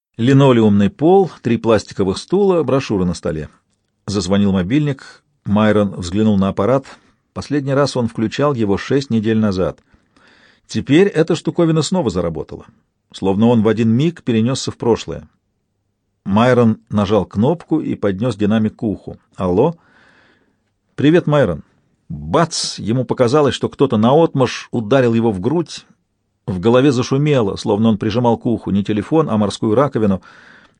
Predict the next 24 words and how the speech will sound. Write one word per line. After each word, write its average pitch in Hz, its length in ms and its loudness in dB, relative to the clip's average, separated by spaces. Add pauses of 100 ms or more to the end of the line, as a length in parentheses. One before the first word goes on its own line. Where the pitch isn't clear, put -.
(300)
Майрон 127 500 4
опустился 113 680 -4
на 104 120 2
пластиковый 104 560 -2
стул. 135 380 -4 (440)
«Привет, 120 400 0
Джессика», — 90 580 -4
выдавил 90 400 -4
он. 82 180 -6 (1160)
«Видела 139 360 2
тебя 135 240 2
в 113 60 -2
новостях», — 127 680 0 (580)
абсолютно 123 720 -2
бесстрастный 117 600 -4
голос, — 107 420 -4 (380)
«и 123 100 0
решила, 151 380 2
что 135 140 -4
ты 135 160 -2
снова 139 360 0
включил 127 380 -4
телефон». 113 540 -6 (1120)
«Верно». 87 440 -2